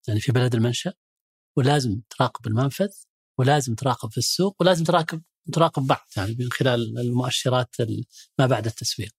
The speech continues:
لذلك إحنا في الفترة الماضية في الحقيقة، وهذه في الحق يمكنها ترجع إلى سؤالك الأول، ميزة الرؤية. أصبح اليوم التكامل فاعل، فاستطعنا أنه نجلس نحن مع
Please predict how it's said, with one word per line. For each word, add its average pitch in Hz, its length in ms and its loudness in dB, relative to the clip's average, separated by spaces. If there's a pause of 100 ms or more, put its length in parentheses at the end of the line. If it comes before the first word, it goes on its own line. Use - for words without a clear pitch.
(680)
لذلك 196 440 4
إحنا 143 200 0
في - 80 -8
الفترة 190 320 0
الماضية 156 320 2
في - 80 -10
الحقيقة، 143 540 -4 (400)
وهذه 165 340 4
في - 80 -10
الحق 131 220 -4 (260)
يمكنها 143 480 0
ترجع 151 380 0
إلى 131 120 -2
سؤالك 139 380 -2
الأول، 143 300 0 (720)
ميزة 160 380 4
الرؤية. - 440 -6 (1160)
أصبح - 360 0
اليوم 143 220 2
التكامل 123 460 -2
فاعل، - 280 -12 (800)
فاستطعنا 131 720 0 (480)
أنه 127 100 4
نجلس 127 880 0
نحن 110 440 -4
مع 110 480 0